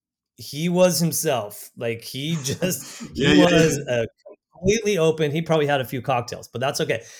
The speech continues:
Speaker 1: He was completely open, and he, his <laughs> creativity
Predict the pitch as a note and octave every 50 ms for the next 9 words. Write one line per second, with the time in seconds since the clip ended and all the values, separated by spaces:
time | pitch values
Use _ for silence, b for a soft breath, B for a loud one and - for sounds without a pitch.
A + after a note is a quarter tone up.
0 | B B B D#3+ F3 G3+ G3 E3+ - - - C#3+ B2 A#2+ - - D#3 F3+ G#3+ A#3
1 | A#3 A3+ G#3+ F#3+ - - D#3 F#3 G3 F#3 - C3 A#2 A#2 A#2 A#2 A#2 A#2 - B2
2 | B2 B2 A#2+ A2+ - - D#3 F3 F#3 F#3+ F#3+ - _ - A2+ C3+ D3+ E3+ F3 -
3 | - E3+ E3 D3 - - E3 B2+ - - F3 G#3+ G#3+ G#3+ E3 C3 C3 C3 C#3+ D3
4 | -